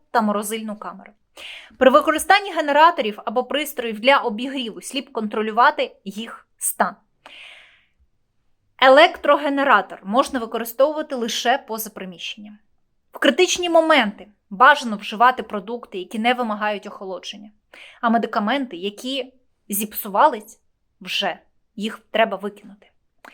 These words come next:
Також потрібно підготувати резервуари для води. Потрібно зробити запас не лише питної,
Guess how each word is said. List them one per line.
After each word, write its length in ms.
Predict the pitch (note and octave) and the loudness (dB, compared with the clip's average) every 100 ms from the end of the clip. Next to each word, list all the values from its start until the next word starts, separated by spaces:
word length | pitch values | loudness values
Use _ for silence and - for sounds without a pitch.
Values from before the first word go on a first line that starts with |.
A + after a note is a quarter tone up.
| - - - - | -20 -20 -8 4
Також 300 | E4+ F4 F4+ | 4 4 -2
потрібно 420 | - D#4 E4 D4+ | -4 -4 -4 -4
підготувати 920 | B3 B3+ A#3+ B3 B3 C#4 C#4 C4 B3 | -6 -6 -6 0 4 4 4 0 0
резервуари 680 | A#3+ B3 B3+ B3 C#4+ A3 F3+ F#3+ | -2 -2 0 6 8 8 4 -10
для 100 | G3 | -10
води. 300 | G3 E3+ - _ - | -12 -14 -20 _ -16
Потрібно 400 | G#3+ C4 C4 B3+ | -6 -4 -2 -4
зробити 440 | A#3 G#3+ B3 A#3 | -6 -8 -8 -6
запас 640 | A3 B3 B3 C4+ - - - | -4 2 4 4 -2 -14 -8
не 220 | F#3+ A#3 | -2 0
лише 300 | D4+ - F4+ | 0 0 -4
питної, 540 | E4+ - G#3+ E3 - | -4 -8 -8 -10 -16